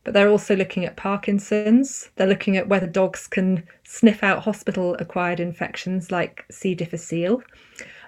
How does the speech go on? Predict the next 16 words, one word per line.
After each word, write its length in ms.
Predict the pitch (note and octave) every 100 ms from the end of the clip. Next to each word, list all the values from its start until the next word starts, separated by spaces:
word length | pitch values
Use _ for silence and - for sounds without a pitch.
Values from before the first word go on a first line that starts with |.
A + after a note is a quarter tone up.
| _
And 140 | - G#3
they've 160 | G#3+
also 360 | - B3 B3 B3
recently 520 | A3 G#3+ - G3 G3
done 220 | E3+ F#3+
a 40 | F#3
study 500 | - - F#3 F3+ F3+
in 360 | - F#3 F3+
malaria, 720 | F3 F#3 G3+ G#3 E3+ D3+ D#3 - _ - -
where 120 | F#3+
they've 180 | F#3 F3
shown 280 | G3+ F3+
that 100 | F3
dogs 320 | - E3+ F3 -
can 240 | F3 E3+
identify 800 | - E3+ F3+ E3+ E3 F3 E3